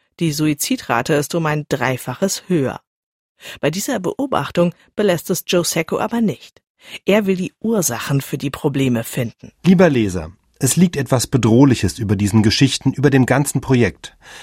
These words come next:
Speaker 2: Ich hätte es vielleicht schon früher erwähnen sollen. Bisher habe ich nur die Auswirkungen beschrieben. Aber wir müssen genauer hinschauen. Es sind nicht einfach Wilde, die unvorbereitet in eine sich schnell verändernde Welt geworfen wurden.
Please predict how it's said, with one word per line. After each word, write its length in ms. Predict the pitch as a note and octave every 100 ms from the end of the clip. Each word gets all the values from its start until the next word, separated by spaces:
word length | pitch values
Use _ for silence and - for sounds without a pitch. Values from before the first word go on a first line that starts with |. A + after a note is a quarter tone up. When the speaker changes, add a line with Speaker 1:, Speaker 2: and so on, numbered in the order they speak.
| -
Speaker 2:
Ich 140 | C3
hätte 160 | F#3+ F#3+
es 160 | E3+ -
vielleicht 400 | E3+ D#3+ F3+ -
schon 180 | E3
früher 360 | C3 - E3 C#3+
erwähnen 500 | B2 G#2+ A#2 B2 A2+
sollen. 320 | B2 B2 A#2+ - - -
Bisher 480 | B2 - F3+ F#3 C3
habe 180 | C3
ich 160 | C3 -
nur 160 | D#3 E3+
die 140 | D#3
Auswirkungen 680 | B2 C#3+ - G2 - E2+ E2
beschrieben. 560 | E2+ - F2 D#2+ D#2 D2+ _ _ -
Aber 260 | C3+ D3
wir 140 | C3 B2
müssen 320 | C#3+ - A#2+
genauer 380 | B2+ A#2 C3+ A2
hinschauen. 580 | C3 A#2+ G#2 F2+ F2+ - - - -
Es 140 | A#2
sind 180 | G3 F#3
nicht 200 | E3+ -
einfach 420 | C3 A#2+ G#2+ - -
Wilde, 540 | F2+ B2 E3 B2 D#2+ - A2+
die 80 |
unvorbereitet 880 | - D#3 E3+ D3 A#2+ A#2 A#2 A#2+ A#2+
in 140 | A#2+ A#2
eine 260 | B2 B2+
sich 220 | G#2+ A2+
schnell 320 | - A#2 C3 D3+
verändernde 640 | B2+ B2 B2+ A#2 G#2+ F#2
Welt 260 | G#2+ D3 -
geworfen 520 | G#2 G#2+ G#2+ A#2 G#2
wurden. 300 | A2+ A2+